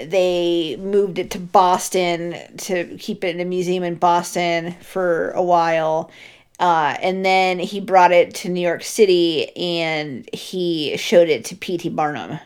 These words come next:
And he showed it to a biologist guy, and he's like, "Yo, check out this mermaid. Tell me if it's real." And the guy's like, "I'm not gonna tell you that shit's real." And he's like, "Well,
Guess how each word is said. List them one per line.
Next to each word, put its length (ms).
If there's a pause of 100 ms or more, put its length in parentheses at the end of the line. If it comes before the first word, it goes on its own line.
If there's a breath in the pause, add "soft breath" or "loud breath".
(140)
And 680 (140)
he 200
showed 280
it 140
to 220
a 480 (220)
biologist 560
guy, 340 (140)
and 100
he's 200
like, 280
"Yo, 220
check 240
out 160
this 180
mermaid. 600 (180)
Tell 160
me 160
if 80
it's 160
real." 300
And 100
the 60
guy's 240
like, 100
"I'm 140
not 120
gonna 140
tell 140
you 100
that 140
shit's 200
real." 380
And 100
he's 140
like, 160
"Well, 320